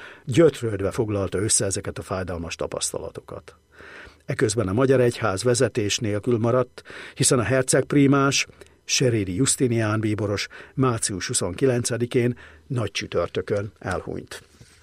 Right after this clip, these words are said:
Angelo Rotta pápai nunciust pedig kiutasították az országból. A magyar Sion főpapja. Esztergom a magyar Sion,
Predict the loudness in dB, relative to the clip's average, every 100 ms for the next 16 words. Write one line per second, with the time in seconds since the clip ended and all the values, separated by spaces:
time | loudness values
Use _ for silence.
0 | _ -20 -20 -20 _ -16 -14 -6 2 6
1 | 10 10 10 8 4 -2 0 2 2 4
2 | 4 4 4 2 0 0 0 0 -4 -18
3 | -20 -20 -6 2 2 2 -2 -2 -4 -8
4 | -6 -6 -4 -6 -6 -2 -2 -4 -10 -8
5 | -8 -10 _ _ -20 -20 -20 -20 -20 -20
6 | -10 2 6 8 8 6 6 6 4 4
7 | 0 0 -4 -4 -6 -8 -20 _ _ -20
8 | -20 _ _ -20 -20 -20 -20 -20 -20 -20
9 | 0 4 6 6 6 8 8 6 6 4
10 | 2 0 -2 -6